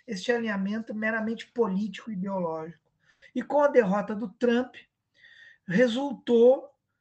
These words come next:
que, no plano internacional, eh, o governo Bolsonaro não tinha nenhum aliado, nenhuma relação, nenhum tratado. Nesses primeiros dois anos, tratou de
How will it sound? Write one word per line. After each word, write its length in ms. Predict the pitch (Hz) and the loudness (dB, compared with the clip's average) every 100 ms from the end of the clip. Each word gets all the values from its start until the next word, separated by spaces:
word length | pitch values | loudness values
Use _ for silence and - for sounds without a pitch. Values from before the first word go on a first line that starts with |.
| _ _ _ - | _ _ _ -20
que, 300 | - 220 220 | -10 -6 -4
no 160 | 220 190 | -4 -4
plano 320 | 247 226 220 | -2 -2 0
internacional, 1200 | 196 220 208 196 - 240 196 190 196 220 220 - | -2 -4 -4 -6 -6 -6 -4 -4 -4 -4 -6 -6
eh, 720 | 202 202 190 180 170 - - - | -8 -6 -4 -4 -4 -10 -12 -14
o 80 | 170 | -10
governo 520 | 180 185 185 190 180 - _ | -4 -2 -2 -4 -4 -10 _
Bolsonaro 680 | 175 185 180 208 180 175 185 | -6 -6 -6 -6 -4 -4 -4
não 140 | 208 | -6
tinha 220 | 185 - | -8 -8
nenhum 340 | 208 196 190 202 | -4 0 0 0
aliado, 560 | 175 156 151 160 175 - _ - | -2 -4 -4 -6 -8 -14 _ -14
nenhuma 300 | 160 170 180 | -6 0 0
relação, 800 | 165 175 151 - - 160 170 180 _ _ | 0 -2 -4 -10 -12 -8 -8 -10 _ _
nenhum 300 | 175 165 185 | -6 2 2
tratado. 600 | 185 180 160 - 160 170 - _ - - - | 2 -2 -2 -6 -4 -6 -8 _ -20 -20 -4
Nesses 240 | 175 180 | -4 -4
primeiros 460 | - 190 185 208 185 | -4 2 4 4 -2
dois 320 | 196 185 156 | 0 0 0
anos, 240 | 190 202 | -2 -4
tratou 560 | - 196 180 - 190 202 | -8 -4 -4 -2 -2 -2
de 340 | 170 175 160 | -2 -4 -4